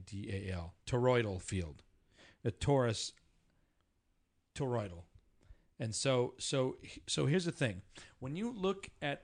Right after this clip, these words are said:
the makeup of an electron proton, and, and you, and, and, and if you put it in a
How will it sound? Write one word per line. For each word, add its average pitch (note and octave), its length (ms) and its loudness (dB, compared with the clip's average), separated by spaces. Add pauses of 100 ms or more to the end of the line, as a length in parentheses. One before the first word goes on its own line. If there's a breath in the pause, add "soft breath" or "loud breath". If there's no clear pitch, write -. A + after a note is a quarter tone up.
(100)
the A#2 80 -4
makeup A#2+ 540 -2 (200)
of G#2+ 380 -6
an A#2 80 -4
electron G#2+ 460 -4
proton, G#2 640 -2 (360 loud breath)
and, A#2+ 180 0
and A2 220 -2
you, A#2+ 180 -2
and, A#2 320 -2
and, A#2+ 240 -2
and B2 160 -4
if C3 260 -4
you B2+ 220 0 (300)
put E3 160 2
it D3+ 160 0
in C#3 280 -2
a C#3+ 80 -6